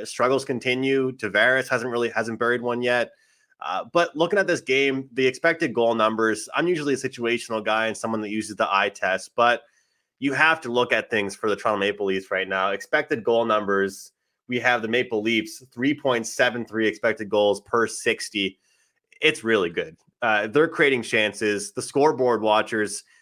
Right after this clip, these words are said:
aren't knowing exactly what's going on with this team right now. They're creating chances. Um, obviously, two games against Ottawa, first game against Montreal.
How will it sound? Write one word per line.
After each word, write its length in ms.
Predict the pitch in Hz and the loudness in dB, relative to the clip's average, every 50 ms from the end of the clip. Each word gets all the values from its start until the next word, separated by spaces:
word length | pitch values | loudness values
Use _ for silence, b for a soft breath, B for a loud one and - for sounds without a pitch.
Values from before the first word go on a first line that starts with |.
| b b b b | b b b b
aren't 280 | 127 135 143 139 120 | 4 4 4 4 2
knowing 360 | 127 120 120 117 117 113 113 110 | 0 2 4 4 4 4 2 0
exactly 420 | 104 95 107 107 107 104 110 104 | 0 0 2 2 2 2 0 -2
what's 260 | 101 101 107 104 - | 0 0 0 0 0
going 260 | - 113 101 101 101 | 0 0 0 2 4
on 160 | 98 95 98 95 | 4 4 2 2
with 120 | 92 - | 0 -2
this 160 | 104 95 - | -4 -4 -4
team 220 | - - 101 98 98 | -4 -6 -4 -2 -2
right 160 | 95 101 101 | -2 -2 0
now. 160 | 101 95 101 | 0 0 2
They're 140 | 113 160 160 | 2 0 0
creating 320 | 160 - 139 123 110 98 | 0 0 0 0 0 -4
chances. 640 | 98 - 110 101 101 98 98 - 101 95 90 - - - _ _ _ _ _ _ - | -4 -2 0 0 0 0 -2 -4 -4 -4 -4 -8 -12 -20 _ _ _ _ _ _ -2
Um, 520 | 101 107 107 104 104 101 98 95 113 113 - 123 | 0 2 2 4 4 2 0 -2 -4 -6 -2 0
obviously, 340 | 131 151 143 143 139 131 | 0 0 0 0 -4 -4
two 220 | 110 - - 127 117 | -4 -4 -6 -4 -2
games 300 | 104 113 107 107 104 101 | 0 0 0 0 0 -2
against 260 | 95 98 98 92 - | -2 -2 -2 0 0
Ottawa, 520 | 101 92 95 95 92 92 95 95 92 95 92 - | 0 0 0 0 0 0 2 2 2 0 -2 -2
first 240 | 120 110 98 - | -2 -2 0 0
game 160 | - 110 104 98 | -2 -2 -2 0
against 220 | 95 98 92 - | -2 -2 -2 -2
Montreal. 640 | 98 98 98 95 - 95 92 92 92 92 92 90 - | -4 -6 -6 -6 -6 -2 0 2 2 2 2 0 -4